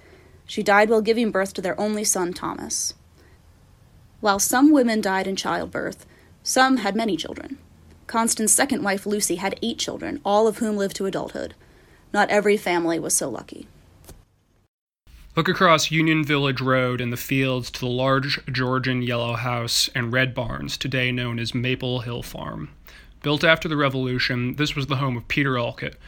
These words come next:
Speaker 2: one of the town's most prominent citizens. He came to Norwich in seventeen seventy-two or seventeen seventy-three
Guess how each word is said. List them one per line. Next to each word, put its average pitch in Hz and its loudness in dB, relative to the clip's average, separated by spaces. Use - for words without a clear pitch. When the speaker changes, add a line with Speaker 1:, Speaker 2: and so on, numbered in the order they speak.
Speaker 2:
one 131 0
of 131 0
the 127 -4
town's 131 -2
most 123 -6
prominent 127 -2
citizens. - -8
He 170 0
came 165 6
to 151 0
Norwich 135 2
in 123 -2
seventeen 139 -2
seventy-two 131 0
or 127 -2
seventeen 123 -2
seventy-three 120 -4